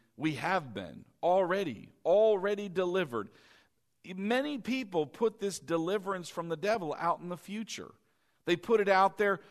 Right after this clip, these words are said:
"When we get to heaven, I'll be delivered from the enemy." No, the Word of God says God has delivered us already. It's already done.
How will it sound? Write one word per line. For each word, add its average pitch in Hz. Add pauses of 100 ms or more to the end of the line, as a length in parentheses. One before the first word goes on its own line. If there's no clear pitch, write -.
"When 185
we 190
get 185
to 180
heaven, 151
I'll 143
be 160
delivered 160
from 147
the 151
enemy." 127 (240)
No, 240
the 170
Word 220
of 190
God 214
says 175
God 190
has 170
delivered 180
us 160
already. 202
It's -
already 233
done. 240